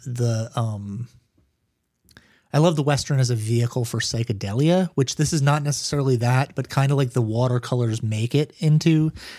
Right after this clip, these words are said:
the, like, I, I love a watercolor rendition of the American West. There's something very beautiful about that to me. And I like the, uh, the marriage of that with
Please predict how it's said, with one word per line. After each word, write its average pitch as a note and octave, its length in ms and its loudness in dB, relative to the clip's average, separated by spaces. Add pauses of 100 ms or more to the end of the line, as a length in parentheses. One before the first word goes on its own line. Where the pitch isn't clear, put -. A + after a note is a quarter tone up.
(140)
the, D#3+ 100 0
like, D3+ 160 2
I, D#3 140 0
I D3 60 2
love D#3 180 0
a C#3+ 40 0
watercolor B2+ 760 -2 (960)
rendition B2 680 4
of A2 120 -2
the A#2 100 2
American A2+ 440 2
West. - 460 -6
There's A#2 180 2
something C3 300 0
very A2+ 220 2
beautiful G#2+ 440 -2
about G#2 220 -4
that A2 260 -4
to C#3 80 0
me. C#3 200 2 (520)
And B2+ 360 4
I B2+ 80 4
like B2+ 400 2
the, B2 380 4
uh, A2+ 400 0 (320)
the C3+ 80 6
marriage B2+ 480 6
of A2+ 140 0
that A#2 380 0
with A#2 460 -2